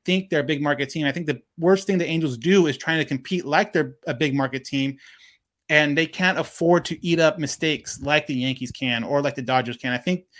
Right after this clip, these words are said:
honestly, the, the Angels' best, and fans aren't gonna like this at all, but I think their best road to being competitive is doing the small market thing. Is just, I don't know. I just think the Angels aren't as big as a lot of people think they are.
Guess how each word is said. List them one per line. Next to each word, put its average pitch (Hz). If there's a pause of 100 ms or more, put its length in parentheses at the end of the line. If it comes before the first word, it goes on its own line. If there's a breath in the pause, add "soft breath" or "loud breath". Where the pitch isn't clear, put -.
(460 soft breath)
honestly, 196
the, 156
the 147
Angels' 185
best, - (500)
and 143
fans 175
aren't 147
gonna 151
like 139
this 131
at 120
all, 127
but 120
I 135
think 156
their 147
best 160
road 151
to 135 (300)
being 156
competitive 160 (600 soft breath)
is 143 (120)
doing 151
the 147
small 151
market 160
thing. 131
Is 117
just, 139 (480)
I 143
don't 143
know. 131
I 139
just 147
think 147 (1300)
the 107
Angels 180
aren't 160
as 135
big 151
as 131
a -
lot 131
of -
people 127
think 123
they 110
are. 95